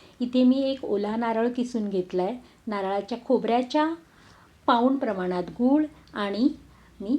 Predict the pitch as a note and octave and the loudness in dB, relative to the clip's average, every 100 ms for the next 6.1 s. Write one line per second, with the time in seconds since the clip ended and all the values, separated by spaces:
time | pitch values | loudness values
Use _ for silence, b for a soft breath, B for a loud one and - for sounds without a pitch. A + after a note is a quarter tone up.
0 | - G3 - G3 F3+ F#3 D4 F4 F#3+ F3 | -2 -6 -6 -8 -6 -2 0 2 2 0
1 | G#3+ E3 E3+ - E3 E3 E3+ - b b | -4 -6 -8 -12 -10 -10 -10 -16 b b
2 | - D4+ - C4+ G#3+ A3 C#4+ D#4 D4+ D4 | -2 -2 0 0 2 2 2 4 2 4
3 | C#4+ A#3+ C4+ C4+ A#3+ B3 B3 B3+ C4 - | 2 0 -2 -6 -4 2 4 4 0 0
4 | G#3 G3+ G#3 A#3 A3+ A#3 - A3+ F#3+ A#3+ | 2 4 2 -2 -2 -4 0 0 0 -4
5 | B3+ A3+ G#3 - - G3 F#3+ G#3 G3 A3 | -6 -6 -8 -8 -8 -6 -4 -4 -4 -8